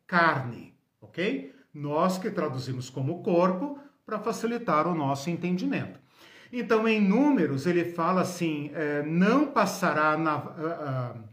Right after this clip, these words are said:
a, a navalha por todo o seu basar." Passará a navalha por todo o seu corpo.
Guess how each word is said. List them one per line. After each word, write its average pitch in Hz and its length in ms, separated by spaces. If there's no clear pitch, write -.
a, 143 60
a - 20
navalha 160 600
por 196 300
todo 233 540
o 196 60
seu 208 640
basar." 175 920
Passará 143 400
a 143 40
navalha 165 640
por 170 260
todo 151 280
o 143 40
seu - 760
corpo. 185 540